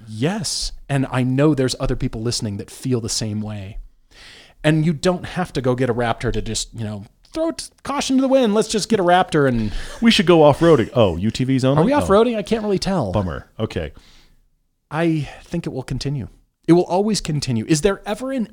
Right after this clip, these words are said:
Speaker 1: end, Kareem? Will there
Speaker 2: Mm.
Speaker 1: be an end?
Speaker 2: Mm.
Speaker 1: I don't think so, because you wrote that you're entertaining a Restomod C two Corvette
Speaker 2: <laughs>
Speaker 1: or an E forty-six,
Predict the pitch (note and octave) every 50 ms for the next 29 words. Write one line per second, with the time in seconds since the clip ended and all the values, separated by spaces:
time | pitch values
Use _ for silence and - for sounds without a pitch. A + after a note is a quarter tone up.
0 | _ - D3+ D3 D#3 F3+ G3+ A3 A#3 A#3 - - - - G3+ G3+ G3+ G#3+ A3 A3+
1 | A#3 A3+ - - - - G3 D#3 F#3 G#3 G3+ A3 G#3 E3+ F#3 F#3+ F#3+ F#3 F3+ -
2 | - - - - F#3+ G3 G#3 G#3+ - - _ _ _ _ _ _ _ _ _ -
3 | - E3 G3+ F#3+ C#3+ - - G#3 G#3+ - - C3+ C#3+ E3 D3+ C#3+ - C#3+ C3 A#2
4 | G#2+ - - - - - - - _ _ - - A#2 G#2+ A#2+ A#2+ A2+ - A#2 G2+
5 | G#2 - - - C#3 C#3 A#2+ - - - E3+ F3 C3 A2+ C3 A#2+ G2+ - D#3 -
6 | C#3 - - - B2 A#2 A2+ B2 B2 A#2+ A2+ G2 - - - C#3+ C3+ - - C#3
7 | B2+ - - C3+ B2 A#2 A2 A#2 D#3+ A3 B3+ B3 - - - A3+ A3+ A3 E3+ C3+
8 | - A3 - - - - - G3+ G#3+ G3+ - - - G3+ G3 F3+ F#3 D#3+ - -
9 | - G3+ - - - - - -